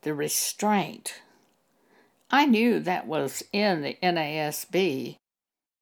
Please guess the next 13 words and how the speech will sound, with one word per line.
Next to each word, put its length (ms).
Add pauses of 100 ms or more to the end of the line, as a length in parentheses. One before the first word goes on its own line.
(220)
in 380 (300)
Second 520 (180)
Thessalonians 840
chapter 400
two. 480 (880)
I 80
went 340
back 320
to 120
Second 480
Thessalonians 880
chapter 380
two 500